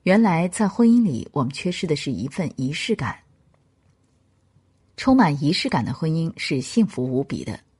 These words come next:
婚姻里的仪式感是一种被需要和信任的感觉，是将双方从纷繁的工作和家庭角色中抽离出来，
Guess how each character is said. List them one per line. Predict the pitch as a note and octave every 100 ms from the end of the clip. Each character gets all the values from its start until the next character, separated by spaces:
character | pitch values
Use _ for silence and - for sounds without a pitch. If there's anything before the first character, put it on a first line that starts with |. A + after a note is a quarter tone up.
| _ _ _ _
婚 | - A3+ G#3+
姻 | G#3+
里 | E3+
的 | B2
仪 | B2+ C3+
式 | - D#3+
感 | C3 A#2 - _ _
是 | - C4+
一 | A#3+
种 | E3+ B2
被 | - G3
需 | - - A#3
要 | F3+
和 | C3+ D3+
信 | D3+ C4 G3+
任 | C3+
的 |
感 | B2+ F2
觉， | - G#2 A2+ - _ _
是 | - F3
将 | F3 E3
双 | - F#3
方 | - G3 G3
从 | - D#3+ D#3+
纷 | F3 A#3 A3+
繁 | A3+ C#3+
的 | D#3 B2+
工 | - A3 A#3
作 | A#3 E3+
和 | - A#2+
家 | - G#3
庭 | - C3
角 | -
色 | A#2+ D3+
中 | B2+ D#3+
抽 | D#3+ - A#3+
离 | C#3+
出 | - C#3+
来， | A#2 A2+